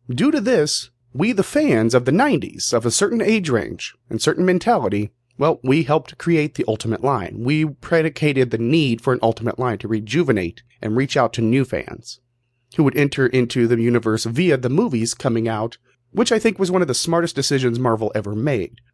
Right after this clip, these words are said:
They didn't reboot. They simply took advantage of the two movies that were coming down the pike, X-Men and Spider-Man. And they basically set a Venus flytrap for new fans to come in fresh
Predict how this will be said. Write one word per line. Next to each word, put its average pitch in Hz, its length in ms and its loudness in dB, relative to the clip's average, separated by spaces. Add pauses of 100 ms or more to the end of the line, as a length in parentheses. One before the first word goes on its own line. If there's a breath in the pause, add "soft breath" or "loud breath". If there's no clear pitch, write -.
They 113 80 2
didn't 165 240 0
reboot. 226 540 0 (340)
They 107 120 0
simply 151 360 0
took - 200 -2
advantage 151 360 0
of 123 80 2
the 113 80 -2
two 185 220 -2
movies 160 340 0
that 131 120 4
were 117 80 -2
coming 147 300 0
down 131 200 0
the 110 60 -6
pike, - 380 -2 (140)
X-Men 123 400 0
and 156 100 0
Spider-Man. 113 540 -4 (200)
And 127 100 0
they 127 80 2
basically 165 420 0
set 160 220 0
a 139 40 2
Venus 156 360 0
flytrap 160 480 0
for 139 140 0
new 151 220 2
fans 175 440 2
to - 80 -4
come 190 280 0
in 151 260 2
fresh - 680 -2